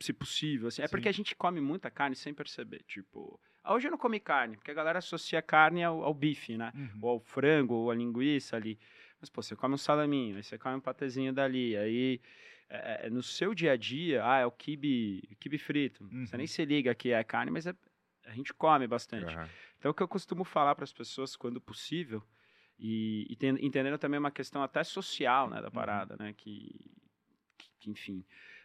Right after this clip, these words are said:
Speaker 1: ah, tentar comer menos e com mais qualidade, saca? Então, ao invés de
Speaker 2: É.
Speaker 1: comer todo dia, come uma vez, duas vezes por semana
Speaker 3: Nossa,
Speaker 1: e
Speaker 3: já
Speaker 1: com um pouco
Speaker 3: seria
Speaker 1: mais de
Speaker 3: ótimo.
Speaker 1: qualidade.
Speaker 2: Eu
Speaker 1: Já
Speaker 2: a-,
Speaker 1: ajuda.
Speaker 2: eu acho que a tendência, a gente falou disso uma vez, a pessoa ficou re-,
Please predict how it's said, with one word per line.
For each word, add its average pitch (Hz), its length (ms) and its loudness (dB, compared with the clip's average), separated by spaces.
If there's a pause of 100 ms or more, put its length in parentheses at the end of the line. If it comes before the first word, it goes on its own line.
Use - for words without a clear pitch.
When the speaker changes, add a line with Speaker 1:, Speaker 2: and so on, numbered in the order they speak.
Speaker 1:
ah, 113 680 2
tentar 151 220 2
comer 185 260 2
menos 170 340 0
e 175 40 -8
com 175 120 -8
mais 156 200 0
qualidade, 120 580 2
saca? - 340 -8 (440)
Então, - 140 -8
ao 147 60 0
invés 147 160 4
de 131 60 0
Speaker 2:
É. - 20 2
Speaker 1:
comer 156 180 4
todo 139 200 2
dia, 151 220 2
come - 180 2
uma 175 140 -2
vez, 143 240 -2
duas 127 240 0
vezes 120 140 -6
por - 80 -18
semana 131 420 -4
Speaker 3:
Nossa, - 100 -4
Speaker 1:
e 156 40 -10
Speaker 3:
já - 60 -14
Speaker 1:
com 190 120 -6
um 151 40 -8
pouco - 260 0
Speaker 3:
seria - 100 -6
Speaker 1:
mais 139 120 2
de 170 60 0
Speaker 3:
ótimo. 175 60 -2
Speaker 1:
qualidade. 113 720 -2
Speaker 2:
Eu - 80 -12
Speaker 1:
Já 165 120 2
Speaker 2:
a-, 165 40 4
Speaker 1:
ajuda. 135 400 -2
Speaker 2:
eu 214 120 -6
acho 143 200 -4
que - 60 -8
a 170 80 -2
tendência, 123 680 -2
a 123 100 -2
gente 131 140 -8
falou 143 280 2
disso 113 200 -6
uma 113 200 0
vez, 110 340 -2
a 107 160 -6
pessoa 113 340 -12
ficou 117 300 -12
re-, 110 140 -10